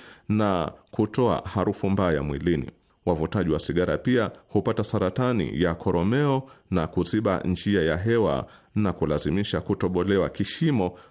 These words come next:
kwenye shingo ili kumwezesha mwathiriwa kupumua. Nane,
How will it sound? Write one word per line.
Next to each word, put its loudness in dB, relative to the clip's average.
kwenye 0
shingo -2
ili 2
kumwezesha -2
mwathiriwa 0
kupumua. -4
Nane, 0